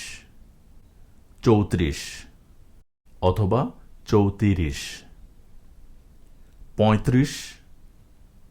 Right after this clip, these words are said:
অথবা পঁয়ত্রিশ, ছত্রিশ, ছয়ত্রিশ না, ছত্রিশ,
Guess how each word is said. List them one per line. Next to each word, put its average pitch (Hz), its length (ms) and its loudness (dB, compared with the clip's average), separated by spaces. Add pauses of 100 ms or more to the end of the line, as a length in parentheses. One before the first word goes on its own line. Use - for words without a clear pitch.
(360)
অথবা 98 300 0 (800)
পঁয়ত্রিশ, 90 680 2 (1900)
ছত্রিশ, - 580 0 (1700)
ছয়ত্রিশ 101 460 -2 (120)
না, 82 60 0 (920)
ছত্রিশ, - 580 -2